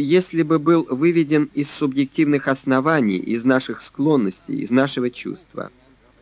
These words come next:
Мораль не имеет патологических принципов, но она содержит объективные законы того, что должно делать, а не того, что желают делать. Она есть не анализ склонности,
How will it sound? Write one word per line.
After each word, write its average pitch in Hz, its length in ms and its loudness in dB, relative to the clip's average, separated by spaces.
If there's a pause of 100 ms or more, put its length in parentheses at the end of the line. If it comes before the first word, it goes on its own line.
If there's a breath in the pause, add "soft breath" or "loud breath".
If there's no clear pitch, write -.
(120)
Мораль 170 420 2
не 165 180 4
имеет 185 260 4
патологических 139 840 -2
принципов, 107 580 -4 (600)
но 123 180 2
она 165 240 4
содержит 151 540 0
объективные 139 560 0
законы 135 420 2
того, 131 480 0 (320)
что - 320 -2
должно 127 540 0
делать, 110 580 0 (240)
а 113 100 0
не 120 120 0
того, 127 400 2
что - 260 -4
желают 113 480 0
делать. 90 500 -8 (460)
Она 127 220 2
есть 175 320 0
не 160 100 2
анализ 160 400 0
склонности, - 840 -4